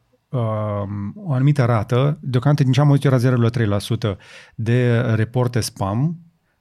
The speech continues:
adică dacă oamenii n-au putut să se dezaboneze ușor, uh, s-ar putea ca, uh, tot serverul să fie blocat, ba chiar se poate ajunge inclusiv la,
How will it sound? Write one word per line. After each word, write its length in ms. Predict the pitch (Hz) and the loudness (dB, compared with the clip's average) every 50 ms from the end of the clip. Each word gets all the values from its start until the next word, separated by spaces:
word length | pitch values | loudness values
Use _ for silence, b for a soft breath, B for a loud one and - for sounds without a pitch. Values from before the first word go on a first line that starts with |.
| _ _ | _ _
adică 280 | - 202 127 117 - 131 | -8 -6 -4 -2 0 0
dacă 200 | 123 113 - 135 | 0 2 2 4
oamenii 220 | 143 143 139 135 | 4 4 6 6
n-au 100 | 143 147 | 4 4
putut 200 | 143 139 131 120 | 2 0 -2 -2
să 60 | - - | -2 -4
se 100 | - 107 | -4 -4
dezaboneze 560 | 107 104 113 110 98 107 110 117 113 104 113 | -2 -2 -2 0 0 2 2 2 2 2 0
ușor, 500 | 101 98 - - 113 123 147 165 185 156 b b b b b b b b b | -2 -2 -4 -4 -2 0 0 0 -2 -4 b b b b b b b b b
uh, 260 | b 151 131 131 131 127 | b -2 0 0 0 -2
s-ar 220 | 123 - 151 151 | 0 0 -2 0
putea 260 | 156 139 127 - 147 | 0 -2 -2 0 0
ca, 260 | 147 - 139 131 131 120 - | 0 0 0 0 0 -2 -2
uh, 80 | 143 123 117 113 110 110 107 107 110 - - | -2 -2 -2 0 0 -2 -2 -4 -6 -6 -6
tot 140 | - 123 | -6 -4
serverul 320 | - - 120 110 107 104 101 | -2 -2 -2 -2 -2 -4 -4
să 60 | - | -4
fie 120 | - 120 | -4 -4
blocat, 320 | 101 104 104 - - 147 135 | -2 -2 -4 -2 -2 -2 0
ba 120 | 127 - | 0 -2
chiar 180 | - - 151 143 | -2 0 -2 -2
se 80 | 156 | -2
poate 180 | 151 147 135 139 | -2 -4 -2 -2
ajunge 220 | 127 123 131 127 123 | -2 -2 -2 -2 -2
inclusiv 460 | 123 - 117 113 - - 131 120 117 | -2 -4 -6 -6 -4 -4 -6 -4 -4
la, 480 | 117 107 113 113 117 117 117 113 110 | -4 -2 -2 -2 0 0 -2 -2 -4